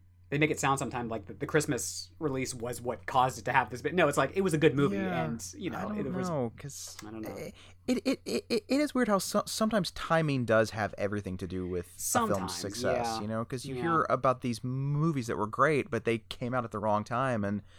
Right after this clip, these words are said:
Speaker 1: Yeah.
Speaker 2: no one really saw them for whatever reason, but I don't know. I mean, if they were gonna go wide, no matter what, then I think it
Speaker 1: Yeah.
Speaker 2: would have been fine in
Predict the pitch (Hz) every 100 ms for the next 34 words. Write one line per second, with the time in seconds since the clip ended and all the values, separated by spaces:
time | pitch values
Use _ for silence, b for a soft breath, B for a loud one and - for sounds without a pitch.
0 | b - 143 123 120 123 120 107 - 120
1 | 127 127 120 117 104 104 95 95 117 143
2 | 139 139 139 107 104 - B B B B
3 | - 277 311 330 311 156 165 - - 175
4 | - 180 202 190 180 165 147 123 123 165
5 | 131 123 131 - - - 120 123 120 120
6 | 110 131 120 - 104 104 101 - 123 117
7 | 113 113 113 107 104 120 113 113